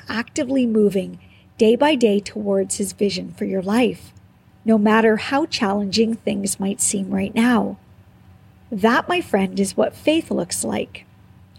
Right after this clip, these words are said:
And we are all about faith here. We are all about knowing and believing and seeking the exceptional things that God has ready for us. We can't see them yet,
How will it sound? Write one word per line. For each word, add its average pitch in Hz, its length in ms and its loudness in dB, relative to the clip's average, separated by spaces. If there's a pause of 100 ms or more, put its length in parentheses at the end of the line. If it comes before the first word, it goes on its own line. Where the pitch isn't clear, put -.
And 220 140 -2
we 302 180 2
are 415 220 2
all 208 480 0 (440)
about 214 440 2
faith 214 360 -2
here. - 320 -10 (400)
We 277 160 4
are 370 120 4
all 311 220 2
about 285 400 0
knowing 196 420 0
and 220 200 -2
believing 220 640 2
and 214 160 -4
seeking 208 680 -2 (360)
the 277 140 4
exceptional 294 840 0
things 240 380 0
that 226 160 0
God 202 280 4
has 226 280 -2
ready 285 300 2
for 233 220 -4
us. 202 320 -6 (580)
We 262 160 4
can't 330 380 -4
see 262 300 2
them - 300 -4 (480)
yet, - 500 -2